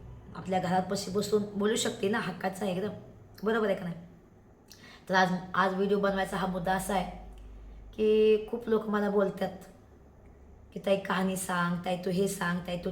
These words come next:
ते सांग." पण आता मी असा निर्णय घेतलाय, कहाणी सांगेन तुम्हाला, असं काहीच नाही,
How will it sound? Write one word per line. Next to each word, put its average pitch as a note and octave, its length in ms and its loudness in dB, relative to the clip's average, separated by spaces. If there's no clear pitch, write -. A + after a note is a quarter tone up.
ते G3+ 100 4
सांग." F3 400 -2
पण A3 140 4
आता G3+ 260 2
मी G3+ 160 0
असा G3 260 0
निर्णय F#3+ 380 0
घेतलाय, F#3 300 -4
कहाणी F#3 320 0
सांगेन A#3+ 340 2
तुम्हाला, G#3+ 200 2
असं - 140 -2
काहीच G#3+ 220 -2
नाही, G3+ 140 -4